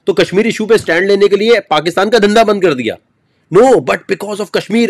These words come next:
it is right decision। अच्छा, अच्छा, it was correct decision for Kashmir। कश्मीर के आजाद हो गया,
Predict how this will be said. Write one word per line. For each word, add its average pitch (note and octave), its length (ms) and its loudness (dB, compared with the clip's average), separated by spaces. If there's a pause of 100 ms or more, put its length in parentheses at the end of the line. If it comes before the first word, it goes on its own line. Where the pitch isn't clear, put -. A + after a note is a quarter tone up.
(100)
it F#3 100 -2
is G3 200 2
right F#3+ 220 0
decision। F3 340 2
अच्छा, A#2 460 -4 (540)
अच्छा, D3 240 -2
it F3+ 120 2
was G3 160 0
correct G#3 280 0
decision F#3+ 400 0
for F#3 140 -2
Kashmir। F3+ 340 0 (180)
कश्मीर F3+ 340 0
के G#3+ 120 0
आजाद E3+ 320 2
हो F#3 100 4
गया, C4 320 0